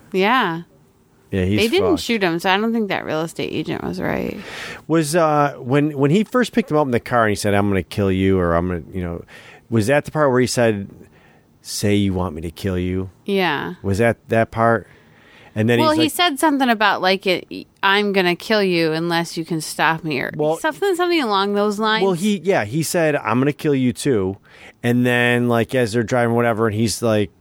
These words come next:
Speaker 2: freaked out, and he had the knife to his face, and he
Speaker 1: Right.
Speaker 2: was telling him to say,
Speaker 1: "I'm
Speaker 2: say,
Speaker 1: gonna kill you," or you,
Speaker 2: say
Speaker 1: "I
Speaker 2: these
Speaker 1: wanna
Speaker 2: four,
Speaker 1: die."
Speaker 2: he's
Speaker 1: Yeah.
Speaker 2: like, "Say these three words, or whatever, or
Speaker 1: Four
Speaker 2: four words,
Speaker 1: words.
Speaker 2: I wanna die."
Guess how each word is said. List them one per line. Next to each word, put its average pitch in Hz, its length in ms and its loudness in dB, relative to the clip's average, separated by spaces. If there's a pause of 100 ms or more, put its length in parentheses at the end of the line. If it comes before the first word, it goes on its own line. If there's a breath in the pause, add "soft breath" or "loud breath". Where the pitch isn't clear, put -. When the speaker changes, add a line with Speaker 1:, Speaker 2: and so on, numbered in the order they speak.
(160)
Speaker 2:
freaked 131 320 -2
out, 127 260 0
and 107 120 -10
he 107 580 -2
had 139 260 -2
the 117 80 0
knife 120 440 0
to 117 140 -2
his 101 180 0
face, 131 420 -2
and 98 100 -4
he 101 60 0
Speaker 1:
Right. 170 200 2
Speaker 2:
was 156 60 -4
telling 120 240 2
him 104 120 -2
to 104 100 2
say, 104 540 0 (960 soft breath)
Speaker 1:
"I'm 185 140 0
Speaker 2:
say, 185 180 2
Speaker 1:
gonna 180 160 -4
kill 185 360 -2
you," 180 280 -2 (160)
or 196 100 0
you, 185 300 -2 (320)
Speaker 2:
say 175 120 -2
Speaker 1:
"I 156 100 2
Speaker 2:
these 127 80 0
Speaker 1:
wanna 151 180 2
Speaker 2:
four, 170 100 -4
Speaker 1:
die." 139 440 0
Speaker 2:
he's 156 100 -6
Speaker 1:
Yeah. 131 280 2
Speaker 2:
like, 107 160 -2 (220)
"Say 131 220 0
these 113 320 0
three 113 260 0
words, 107 300 2
or 104 40 2
whatever, 87 500 0 (120)
or 101 160 -2
Speaker 1:
Four 185 300 -2
Speaker 2:
four 113 140 2
words, 104 80 2
Speaker 1:
words. 98 260 2
Speaker 2:
I 98 120 2
wanna 95 280 2
die." 80 500 -2